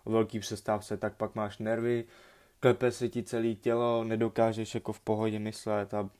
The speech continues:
Bůh ví, co všechno se ti děje, tak jako je něco špatně, no. A jak říkám, najdi si nějaký koníček, nastav si na to hlavu a žádný cigára, tyhle ty píčoviny jako potřebovat nebudeš.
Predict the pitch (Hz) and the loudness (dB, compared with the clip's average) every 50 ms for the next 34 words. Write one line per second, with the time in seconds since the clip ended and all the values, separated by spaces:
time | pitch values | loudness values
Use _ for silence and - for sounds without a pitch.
0 | _ _ - 113 110 110 110 104 - 113 104 - - 104 98 110 107 101 - 107 | _ _ -4 -2 -2 0 -2 -2 -4 -6 -6 -4 -6 -6 -4 -6 -8 -6 -6 -8
1 | 98 107 110 104 107 104 101 101 101 101 101 - 107 98 - - - _ _ _ | -6 -4 -4 -2 0 0 0 0 -2 -2 -4 -4 -6 -6 -6 -14 -20 _ _ _
2 | _ _ _ _ _ _ _ _ _ _ _ _ _ _ _ _ _ _ _ _ | _ _ _ _ _ _ _ _ _ _ _ _ _ _ _ _ _ _ _ _
3 | _ _ _ _ _ _ - 104 101 - - 101 101 101 95 - 104 101 - - | _ _ _ _ _ _ -14 -14 -12 -10 -8 -6 -6 -6 -6 -8 -10 -12 -10 -10
4 | - - - - 175 139 101 92 101 107 - _ _ _ _ _ _ _ _ - | -12 -10 -10 -10 -10 -10 -10 -10 -12 -14 -18 _ _ _ _ _ _ _ _ -6
5 | 107 104 101 98 98 98 101 - _ _ _ _ _ _ _ _ _ _ _ - | -4 -4 -4 -4 -8 -10 -14 -20 _ _ _ _ _ _ _ _ _ _ _ -10
6 | 101 95 104 104 - - 120 110 107 101 98 - _ _ _ _ _ _ _ _ | -10 -8 -10 -10 -6 -4 -4 -4 -4 -6 -10 -14 _ _ _ _ _ _ _ _
7 | _ _ - 107 107 107 104 113 104 - - 110 110 110 107 101 - 107 - - | _ _ -8 -6 -4 -2 -2 -4 -4 -4 -6 -2 0 0 0 0 -2 -6 -6 -4
8 | 113 110 113 117 113 - - 113 110 - - - _ _ _ _ _ _ _ _ | -4 -4 -4 -6 -6 -2 -2 -2 -2 -2 -4 -14 _ _ _ _ _ _ _ _
9 | _ _ - _ _ _ _ _ _ _ _ _ _ _ - 107 107 101 - - | _ _ -20 _ _ _ _ _ _ _ _ _ _ _ -6 -6 -6 -4 -4 -4
10 | 113 107 - - 107 104 107 104 - 110 104 104 107 107 113 113 113 113 113 113 | -4 -4 -4 -6 -6 -4 -6 -4 -4 -4 -2 0 2 2 4 4 4 4 2 0
11 | 107 - _ _ _ _ _ _ _ _ - - _ _ 110 104 104 104 101 104 | -2 -8 _ _ _ _ _ _ _ _ -20 -20 _ _ -6 -4 -4 -4 -2 0
12 | 107 107 107 107 104 104 - 110 101 101 110 107 107 104 98 98 110 104 104 104 | 0 0 0 -2 -4 -4 -6 -6 0 2 4 4 4 4 2 2 0 0 0 0
13 | 98 - 98 - - 101 95 - 113 104 104 107 101 101 101 101 - - - 107 | -2 -4 -8 -8 -8 -10 -6 -4 -4 -2 -2 -2 -2 -4 -4 -6 -6 -8 -8 -10
14 | 101 - - 107 101 101 98 101 101 104 104 95 101 104 104 101 101 - - | -10 -8 -6 -4 -2 0 0 -2 -2 -4 -6 -4 -2 0 0 0 -2 -4 -12